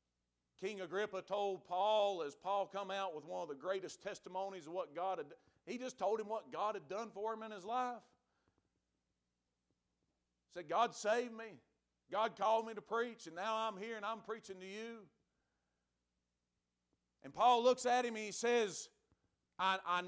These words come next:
I know, I, I know, I know God's dealing with you." I, I'm just putting this in my own words. And King Agrippa looked at him and said, "Almost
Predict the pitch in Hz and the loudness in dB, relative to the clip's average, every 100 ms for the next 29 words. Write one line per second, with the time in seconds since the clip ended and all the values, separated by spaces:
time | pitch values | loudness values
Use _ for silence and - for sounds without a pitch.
0 | 190 175 175 185 269 302 226 117 113 180 | -2 0 0 4 10 12 10 6 2 2
1 | 196 185 196 254 254 - - 170 190 247 | 4 2 2 4 4 2 -4 0 2 8
2 | 302 311 220 113 - - _ _ _ _ | 12 12 12 6 -10 -20 _ _ _ _
3 | _ _ 175 185 170 127 170 208 156 127 | _ _ -4 -2 -2 -4 -6 -6 -6 -12
4 | 123 143 156 127 _ _ _ - 127 131 | -12 -14 -14 -20 _ _ _ -14 -12 -10
5 | 147 156 151 170 147 139 143 131 139 147 | -10 -12 -12 -14 -12 -16 -16 -14 -12 -10
6 | 151 147 120 110 _ _ _ _ _ _ | -8 -10 -12 -20 _ _ _ _ _ _
7 | _ _ _ _ _ _ _ _ _ 139 | _ _ _ _ _ _ _ _ _ -12
8 | 135 214 233 202 202 202 190 196 - 180 | -8 -8 -8 -6 -6 -4 -4 -6 -4 -6
9 | 175 156 143 131 156 160 143 110 _ _ | -6 -8 -12 -8 -6 -4 -6 -10 _ _
10 | _ _ _ _ 131 170 208 226 202 113 | _ _ _ _ -4 -4 -2 -4 -4 -8
11 | - | -18